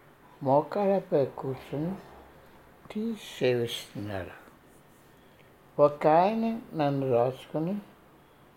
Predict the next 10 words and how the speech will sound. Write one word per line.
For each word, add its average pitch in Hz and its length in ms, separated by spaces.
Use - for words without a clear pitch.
బయటకు 165 520
వెళ్ళి 127 440
ద్వారాన్ని 139 680
చేరుతున్నారు. 127 1200
నేను 147 380
తల 117 200
పైకెత్తి 156 640
మా 156 80
గురువుగారి 196 800
తల 160 300